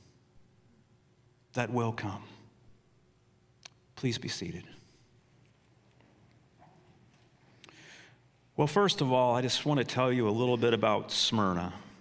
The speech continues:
I mean, if, if you're like me, you, when something's written in the Bible, I want to know what this place is like. Well, first of all,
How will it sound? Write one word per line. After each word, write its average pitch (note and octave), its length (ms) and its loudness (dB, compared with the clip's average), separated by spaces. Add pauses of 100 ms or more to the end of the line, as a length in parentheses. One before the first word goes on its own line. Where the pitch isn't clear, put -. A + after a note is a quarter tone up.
(180)
I G#2+ 80 -4
mean, G#2+ 240 -4
if, - 340 -8
if G#2+ 180 -6
you're C3+ 100 2
like D3 240 2
me, C3+ 160 0
you, C3 260 2
when A#2+ 240 0
something's C3+ 560 0
written C3 240 0
in C3+ 80 0
the B2 80 0
Bible, C3 340 4
I A#2+ 60 2
want C3+ 200 2
to C3 60 2
know B2+ 220 2
what B2+ 380 0
this C3+ 160 -2
place C3+ 580 0
is G2 260 -4
like. F#2+ 600 -2 (680)
Well, D3 140 4
first B3+ 360 2
of F3 120 2
all, B2 800 0